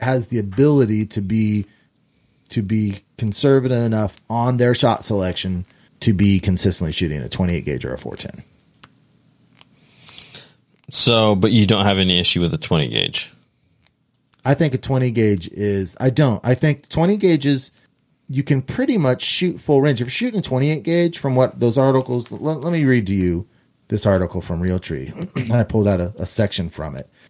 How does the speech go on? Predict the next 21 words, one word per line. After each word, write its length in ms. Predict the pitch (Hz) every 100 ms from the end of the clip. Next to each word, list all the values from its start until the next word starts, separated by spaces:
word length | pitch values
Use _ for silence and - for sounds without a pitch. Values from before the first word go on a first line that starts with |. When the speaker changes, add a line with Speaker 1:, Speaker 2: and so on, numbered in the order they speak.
| -
Speaker 1:
This 160 | 120
comes 260 | - 135 123
from, 640 | - 127 120 113 113 107 104 _ _ -
it's 140 | 120
an 80 | 131
article 320 | 131 139 135
called, 580 | 123 123 117 113 113 107 - _ _ _ _ _
um, 460 | - 98 98 92 95
Small 440 | - 135 127 135
Bore 240 | 120 117 113
Shotguns 460 | 131 110 90 107
for 100 | -
Duck 240 | 87 101 -
Hunting. 320 | 104 101 98
It's 180 | 85 101
on 280 | 92 90
realtree 460 | 92 104 104 - 98
dot 260 | 92 92 -
com 420 | 98 95 87 90
slash 320 | - 82 -
waterfowl. 600 | 85 78 76 76 71 82